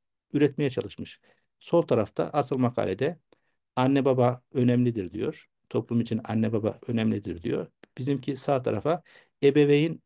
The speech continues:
mühimdir. Toplum için ebeveyn mühimdir." diye kelime değiştiriyor. Ee, normalde kendi üretmiyor bunu. Sol tarafta bir yazı var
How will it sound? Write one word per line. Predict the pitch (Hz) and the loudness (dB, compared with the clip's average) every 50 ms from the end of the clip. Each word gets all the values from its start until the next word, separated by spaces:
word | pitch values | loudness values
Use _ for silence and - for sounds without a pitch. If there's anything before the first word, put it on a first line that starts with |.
| _ _ - | _ _ -2
mühimdir. | 127 131 127 151 143 117 101 95 87 - - - _ _ _ _ _ _ _ _ - | 0 2 2 4 2 2 0 -2 -6 -8 -12 -16 _ _ _ _ _ _ _ _ -12
Toplum | - - 131 127 - 135 127 110 | -6 -6 -6 -4 -2 -2 -2 -2
için | - 123 113 - | -2 -2 -6 -2
ebeveyn | 127 123 117 117 117 120 131 151 143 117 117 | 0 0 2 2 2 2 2 2 0 0 0
mühimdir." | 131 123 131 131 117 107 104 92 87 87 | 0 2 2 2 2 2 0 -4 -8 -4
diye | 92 117 160 220 - _ _ _ _ _ _ _ _ | -2 -2 -2 -2 -4 _ _ _ _ _ _ _ _
kelime | - - 165 170 190 175 127 | -2 0 2 4 4 4 4
değiştiriyor. | 113 95 - - - 92 - 90 95 - _ _ _ _ _ _ _ _ _ - - | 4 2 0 -2 -8 -8 -8 -8 -8 -10 _ _ _ _ _ _ _ _ _ -10 -8
Ee, | 107 104 - - - - - - - - | -6 -6 -4 -6 -6 -8 -10 -10 -6 -2
normalde | 110 120 123 135 143 147 147 139 151 156 165 - - - _ _ _ _ _ _ _ | 0 2 4 4 4 4 4 4 4 2 2 2 -2 -12 _ _ _ _ _ _ _
kendi | - - 120 127 143 | -6 -2 -2 0 0
üretmiyor | 147 160 185 175 - 151 127 104 92 | 2 0 0 0 0 0 0 0 0
bunu. | 90 90 90 87 | -2 -6 -10 -8
Sol | - - 131 127 | -4 -4 -2 0
tarafta | - 135 127 127 - 123 127 | 0 0 0 0 0 -2 -4
bir | 123 - - 127 123 120 _ _ - | -4 -10 -10 -16 -16 -16 _ _ -4
yazı | 120 120 117 117 131 107 | 0 0 2 2 2 2
var | 110 151 180 - - - | 2 0 -2 -4 -10 -20